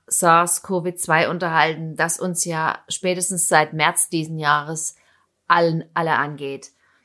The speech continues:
Seit Beginn der Pandemie reden wir täglich über neue Infektionszahlen, über den R-Wert, die Sterbefälle und die zahlreichen Intensivbetten, die belegt sind. Es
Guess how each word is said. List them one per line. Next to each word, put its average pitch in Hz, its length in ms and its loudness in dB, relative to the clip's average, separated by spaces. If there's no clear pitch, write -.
Seit 247 360 2
Beginn 294 300 -2
der 202 120 4
Pandemie 190 680 -4
reden 202 300 -2
wir 196 160 0
täglich 220 680 0
über 185 260 2
neue 196 320 6
Infektionszahlen, 220 1500 0
über 165 180 0
den 160 180 -4
R-Wert, 208 800 0
die 185 120 -6
Sterbefälle 190 960 0
und 185 240 -2
die 180 440 -4
zahlreichen 196 500 2
Intensivbetten, 214 920 -4
die 220 100 -6
belegt 208 460 -4
sind. 220 400 -6
Es - 520 2